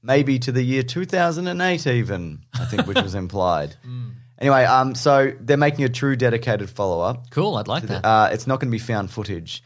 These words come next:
Speaker 1: Uh, maybe they're gonna ig-, ignore the giant tacked-on monster that they put at the end of that last movie.
Speaker 2: Maybe, yeah.
Speaker 1: Can you imagine?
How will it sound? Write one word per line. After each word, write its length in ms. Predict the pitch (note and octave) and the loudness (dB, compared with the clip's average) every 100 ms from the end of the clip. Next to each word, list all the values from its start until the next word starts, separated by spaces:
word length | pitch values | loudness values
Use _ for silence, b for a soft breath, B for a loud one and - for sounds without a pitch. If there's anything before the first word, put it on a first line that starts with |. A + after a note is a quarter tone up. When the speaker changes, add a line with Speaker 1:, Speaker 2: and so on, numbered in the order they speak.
| b b b - | b b b -4
Speaker 1:
Uh, 100 | G#2+ | 0
maybe 240 | A#2 C3+ | 2 4
they're 120 | C3+ | 4
gonna 180 | B2+ C3+ | 2 2
ig-, 220 | C3 A#2+ B2 | 0 -4 -8
ignore 380 | B2 B2 C3 C#3 | -4 0 0 0
the 100 | G#2+ | -4
giant 520 | F2+ A2 G2+ F#2 - | -2 0 0 -2 -4
tacked-on 480 | G#2+ G2 G#2+ G2 F#2+ | -4 -2 -4 -2 -2
monster 400 | G2 F#2+ - E2+ | -4 -6 -6 -6
that 120 | E2 | -4
they 120 | F2+ | -6
put 160 | F2+ G#2+ | -6 -12
at 60 | |
the 120 | - F#2 | -12 -10
end 120 | F#2+ | -6
of 40 | |
that 180 | F2 E2 | -4 -2
last 280 | F#2 F2 - | -2 -4 -6
movie. 160 | F2 A2+ | -10 -2
Speaker 2:
Maybe, 380 | B2 B2 D3 A#2+ | 2 2 2 2
yeah. 180 | B2+ | 0
Speaker 1:
Can 80 | A2 | -2
you 40 | C#3+ | 0
imagine? 560 | A#2+ B2+ D3 G#3+ - | 2 2 0 -6 -10